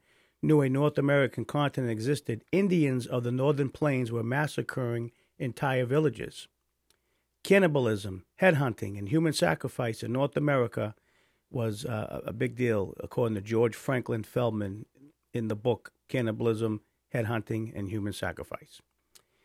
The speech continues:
And not just killed, but mutilated. Hands and feet were cut off, each body's head was scalped, the remains were left scattered around the village, which was burned.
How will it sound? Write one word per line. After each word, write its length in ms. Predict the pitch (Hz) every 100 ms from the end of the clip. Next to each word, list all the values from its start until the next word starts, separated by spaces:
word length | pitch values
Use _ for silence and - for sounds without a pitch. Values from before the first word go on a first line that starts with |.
| _ _
And 160 | 143 147
not 200 | 180 -
just 260 | 185 -
killed, 340 | - 220 143 117
but 140 | 139
mutilated. 720 | 139 175 202 127 101 90 92 _ _ _
Hands 360 | - 190 214 185
and 140 | 180
feet 340 | - - 196 -
were 180 | 135 -
cut 200 | - 180
off, 360 | 156 135 131 - -
each 280 | 185 - -
body's 460 | 165 165 160 139
head 260 | - 147 131 113
was 200 | - 123
scalped, 480 | - 131 123 - _ _ _ _ _
the 100 | 127
remains 480 | 131 143 170 185 151
were 100 | 151
left 240 | 147 139
scattered 540 | - - 151 147 147 131
around 300 | 131 131 127
the 80 |
village, 520 | 117 143 123 117 104 -
which 220 | - 123 -
was 140 | 107
burned. 400 | 123 107 90 87